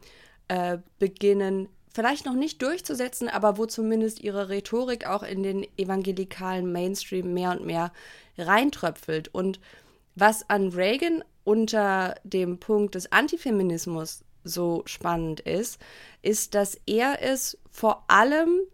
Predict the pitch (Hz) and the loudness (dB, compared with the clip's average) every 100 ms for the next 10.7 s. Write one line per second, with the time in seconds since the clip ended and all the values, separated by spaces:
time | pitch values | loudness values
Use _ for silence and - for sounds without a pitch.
0 | _ 196 233 - 233 233 233 220 208 208 | _ 4 4 2 -2 0 0 0 0 -2
1 | 202 190 233 254 240 233 - 214 214 208 | -2 -2 -2 0 -2 -2 0 2 2 -2
2 | - - 190 254 285 254 240 220 190 202 | -4 2 2 2 -2 -4 -6 -2 2 2
3 | 226 226 - _ - 196 190 - 185 185 | 2 -2 -10 _ -4 -2 -2 -4 -2 -2
4 | 185 - _ 175 247 320 277 175 - 165 | -4 -8 _ -4 0 2 2 0 -4 -4
5 | 156 151 160 170 - - - - - - | -4 -4 -4 -6 -12 -18 -20 -20 -20 -2
6 | 226 285 294 190 - 160 156 190 277 - | 2 4 4 0 0 0 0 0 -2 -6
7 | - - _ - 214 208 214 202 - 226 | -18 -20 _ -6 -2 0 0 0 -2 0
8 | 233 220 - 220 254 226 214 190 196 196 | 0 0 2 0 2 -2 -2 -2 -2 -4
9 | - 233 233 214 214 220 214 202 196 196 | -2 -2 -2 -2 -2 -2 -2 -2 -2 -4
10 | - 202 190 190 196 208 254 | -4 -4 -2 -2 2 2 2